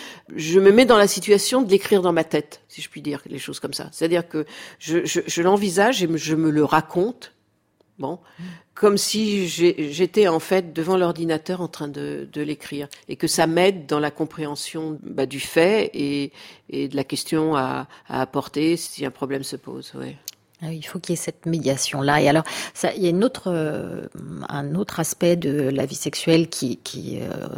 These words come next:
Speaker 2: est attenant à ce que vous êtes en train de dire, enfin, il me semble, c'est que quand on est le lecteur, on a le sentiment que, à beaucoup de moments, ce corps, ça n'est pas tout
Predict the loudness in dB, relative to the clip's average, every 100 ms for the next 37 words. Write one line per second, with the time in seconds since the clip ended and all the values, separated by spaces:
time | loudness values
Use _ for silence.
0 | -14 -14 -10 -4 -2 -2 0 2 2 -2
1 | -8 -10 -8 -8 -10 -10 -6 -4 -2 -4
2 | -4 -6 -4 -4 -2 -2 0 0 2 2
3 | 2 2 0 -4 -2 0 0 -4 _ _
4 | _ _ _ -20 _ -10 2 4 4 2
5 | 0 0 2 2 0 -8 -18 -16 -16 -18
6 | -18 -20 _ 6 10 10 8 -2 -4 0
7 | 4 6 6 6 6 2 -6 -10 -2 0
8 | 6 6 6 0 -12 _ _ _ _ _
9 | _ _ _ _ _ _ -4 2 2 2
10 | -2